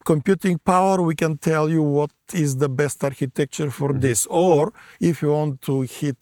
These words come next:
Speaker 1: up to this improvement, I can tell you how much C P U you will need for that.
Speaker 2: Got it.
Speaker 1: But that trade-off is also something very typical for industrial research lab and not very
Speaker 2: Right.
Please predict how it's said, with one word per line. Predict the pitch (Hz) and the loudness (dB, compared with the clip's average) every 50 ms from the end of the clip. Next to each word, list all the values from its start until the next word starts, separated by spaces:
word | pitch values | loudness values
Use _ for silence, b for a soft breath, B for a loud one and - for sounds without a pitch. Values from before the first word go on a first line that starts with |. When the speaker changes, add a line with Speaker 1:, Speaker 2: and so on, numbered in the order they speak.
| - | -6
Speaker 1:
up | - 185 190 185 - - | -2 0 0 0 -2 -4
to | - 143 | -8 -6
this | 135 139 202 202 - - | -2 0 2 2 2 2
improvement, | 208 202 170 - - 185 185 175 175 180 180 180 170 - - - - - | 0 0 0 0 0 0 2 2 2 0 0 -2 -4 -8 -16 -12 -8 -6
I | 151 160 | -6 -6
can | 151 - 143 147 | -4 -4 -4 -2
tell | 139 170 170 170 | -2 -2 -2 0
you | 156 156 | 0 -2
how | 147 - 151 151 151 | -2 -2 -2 -2 0
much | 151 143 143 143 - | 0 0 -2 -2 -4
C | - - 151 | -4 -6 -6
P | 139 147 | -4 -2
U | 147 | -2
you | 151 147 139 | 0 0 0
will | 143 143 147 151 | 0 -2 -2 -2
need | 156 175 175 147 | -2 -2 -2 -4
for | - - 131 120 | -4 -6 -6 -4
that. | 117 110 101 - - - _ _ _ B B B B B | -4 -4 -6 -8 -10 -16 _ _ _ B B B B B
Speaker 2:
Got | B 73 76 | B -12 -10
it. | 73 - | -8 -4
Speaker 1:
But | - 151 147 143 | -4 -2 -2 0
that | 143 190 202 - | 0 0 0 0
trade-off | - - 185 190 208 190 185 185 185 175 - | 2 2 4 4 4 4 2 0 0 0 0
is | 180 160 151 | -2 -2 0
also | 160 175 180 - 190 170 | -2 -2 -2 -2 -4 -6
something | - - 180 175 156 - 175 160 151 | -4 -2 -4 -4 -4 -4 -4 -2 -2
very | 156 160 160 160 | -2 -2 -2 -2
typical | - - 180 175 - 165 - 165 156 | -2 0 -2 0 -2 -4 -4 -4 -4
for | 151 - - 147 151 | -4 -2 -4 -2 -2
industrial | 147 147 147 135 156 147 - - - 147 143 139 139 | -2 -2 -2 -2 -4 -4 -6 -6 -4 -4 -2 -2 -2
research | 139 147 131 - 147 139 131 - - | -2 -2 -4 -4 -4 -6 -6 -4 -2
lab | 147 139 139 139 - | -2 0 0 -2 -2
and | - 131 127 131 135 135 143 147 151 151 | -2 -2 -2 0 0 0 0 0 0 0
not | 156 156 | 0 -2
very | 151 147 131 123 143 151 151 139 139 143 | -2 -2 -2 -2 0 0 0 2 2 0
Speaker 2:
Right. | 139 | 0